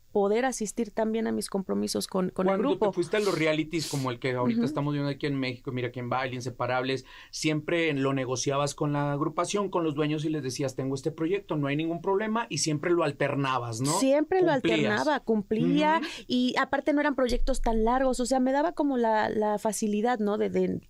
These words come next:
Speaker 1: por, por ejemplo, novela, tú sabes que eso sí, ¿no? Es
Speaker 2: Ujú.
Speaker 1: meses y grabaciones exte-, extenuantes, pero, este, no, no fu-, no fue por eso. La verdad es que, y te lo digo, eh,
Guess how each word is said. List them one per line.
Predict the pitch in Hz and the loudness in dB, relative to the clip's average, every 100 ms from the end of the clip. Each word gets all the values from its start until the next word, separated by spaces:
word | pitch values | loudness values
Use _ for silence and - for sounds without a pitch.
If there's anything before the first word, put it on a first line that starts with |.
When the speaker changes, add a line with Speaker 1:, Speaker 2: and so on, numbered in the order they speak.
| - | -6
Speaker 1:
por, | 180 185 | -4 -2
por | - 196 | -2 -2
ejemplo, | 226 180 | 0 0
novela, | 175 185 202 | 2 2 2
tú | 202 | 0
sabes | 196 190 | -2 -2
que | - | -4
eso | 175 165 | -4 -4
sí, | 170 | -4
¿no? | 160 165 | -2 -2
Es | 208 156 | -4 -4
Speaker 2:
Ujú. | 156 160 147 143 | -4 -2 0 2
Speaker 1:
meses | 196 180 - 208 - | 2 2 0 0 0
y | 180 - - 226 202 | -2 -4 -8 -10 -6
grabaciones | 190 190 185 190 196 190 | 0 0 0 0 0 -2
exte-, | 185 - 190 185 202 | -4 -2 0 0 0
extenuantes, | 180 - 196 226 254 175 - | -2 -2 0 0 0 -2 -2
pero, | - 233 220 220 - - - - | 0 2 2 0 -6 -14 -14 -6
este, | - 220 240 | -2 0 2
no, | 240 277 | 2 4
no | 294 285 | 4 2
fu-, | - 294 | 0 2
no | 262 | 2
fue | 247 285 | 2 0
por | - 254 | 0 0
eso. | 277 247 214 | 0 2 2
La | 214 | 2
verdad | 240 302 | 2 2
es | 370 - | 0 0
que, | 262 220 - - - - - - | -2 -2 -8 -20 -20 -20 -12 -4
y | 208 | -2
te | - 208 | 0 2
lo | 196 190 | 2 2
digo, | 214 214 254 254 - | 2 2 2 0 0
eh, | 196 180 170 170 - | -2 0 0 -4 -6